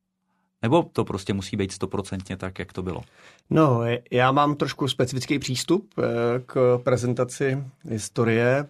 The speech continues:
Speaker 2: mm, protože s-, mám tu novinářskou školu, že jo, takže, eh,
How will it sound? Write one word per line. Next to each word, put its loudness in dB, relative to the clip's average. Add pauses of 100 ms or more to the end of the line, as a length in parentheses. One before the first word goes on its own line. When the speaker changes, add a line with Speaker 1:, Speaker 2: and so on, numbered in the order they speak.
(100)
Speaker 2:
mm, -4
protože 0
s-, -8
mám 2
tu 2
novinářskou 2
školu, -6
že -12
jo, -10
takže, 0 (800)
eh, 0